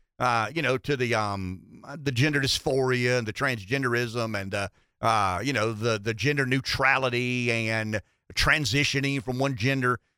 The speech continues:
to another, uh, the tuck bathing suit at Target, which is pretty wild to me, but, you know, hey, let Target have at it and see how the market responds. Uh, I do know that the tuck bathing suit is no longer available in front of,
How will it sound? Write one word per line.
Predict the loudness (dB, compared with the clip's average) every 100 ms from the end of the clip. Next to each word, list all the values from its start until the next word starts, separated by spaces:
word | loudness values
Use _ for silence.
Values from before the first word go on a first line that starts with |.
| _ -4
to | 0 2
another, | 2 2 2 0 -2 -4 _ -4
uh, | -2 0
the | -2
tuck | 0 2 2 -2 -2
bathing | 0 0 0 0
suit | 0 2 0 -2 -12 -18 _ -6
at | -4
Target, | 0 2 2 2 -4
which | -6 -8
is | -6
pretty | -2 0
wild | 2 4 4 2
to | 0
me, | 0 0
but, | 0 -4 _ _ -8
you | -4
know, | -2 -2 0
hey, | -2 -2 _ _
let | -6 0
Target | 2 2 2
have | 2 4
at | 2
it | 2
and | -4
see | -2
how | 0
the | 0
market | 0 0 -4
responds. | -6 -4 -4 -2 -4 -8 _ _ -2
Uh, | 0
I | 2
do | 0
know | 2 0 0
that | -4 -6
the |
tuck | -2 0 0 -4
bathing | -4 -2 -2
suit | 0 -2 -2
is | 0
no | 0
longer | 2 0 0 0
available | 0 0 0 0 -2 _ _ -6
in | -4
front | -4 0 2 2 0
of, | 0 0 0 -4